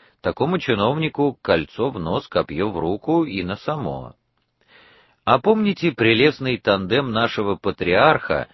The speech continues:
со знаменитым воспитателем чужих детей господином Екеменко,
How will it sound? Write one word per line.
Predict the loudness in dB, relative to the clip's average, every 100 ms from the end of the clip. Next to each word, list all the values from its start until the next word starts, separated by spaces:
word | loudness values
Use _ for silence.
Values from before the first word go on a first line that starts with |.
| _ _
со | -4 -4
знаменитым | -2 -2 -2 -2 -2 -2
воспитателем | -2 -4 -4 0 0 0 -4 -4
чужих | -6 -6 -6
детей | -6 -4 -4
господином | -2 -4 -2 -2 -2 -4 -4
Екеменко, | -4 -4 -2 -2 -2 -6 -14 -16